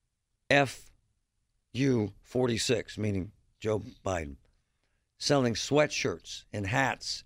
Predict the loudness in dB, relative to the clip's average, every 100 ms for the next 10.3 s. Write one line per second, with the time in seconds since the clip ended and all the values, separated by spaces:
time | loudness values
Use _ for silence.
0 | -10 -8 -2 0 0 -4 -14 -16 _ _
1 | _ _ _ _ _ _ _ _ _ -10
2 | -6 0 2 2 2 -6 _ 2 2 2
3 | -8 -16 0 4 4 4 4 2 0 0
4 | 4 6 6 4 -2 -10 _ _ _ _
5 | _ _ _ _ _ _ _ _ _ _
6 | 2 4 4 2 -2 -12 _ -4 4 4
7 | 4 0 0 -2 -6 -14 -6 -4 -4 0
8 | 0 2 2 0 -6 -8 -2 0 4 4
9 | 2 -2 -12 -6 -2 0 2 2 2 0
10 | 0 -6